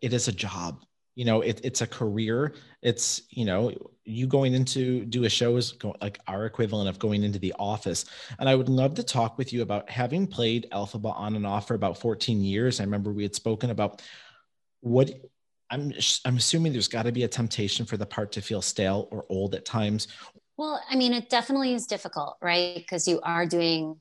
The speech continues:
Speaker 2: the same, you're saying the same lines, you're wearing all the same costumes. Um, and there, there are moments that,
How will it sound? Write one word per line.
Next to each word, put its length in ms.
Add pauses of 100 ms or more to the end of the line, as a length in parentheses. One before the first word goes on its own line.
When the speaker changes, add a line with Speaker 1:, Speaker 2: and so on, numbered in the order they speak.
(160)
Speaker 2:
the 180
same, 560
you're 120
saying 420
the 100
same 320
lines, 480
you're 100
wearing 340
all 220
the 80
same 260
costumes. 1120
Um, 520
and 160
there, 260
there 240
are 180
moments 580
that, 420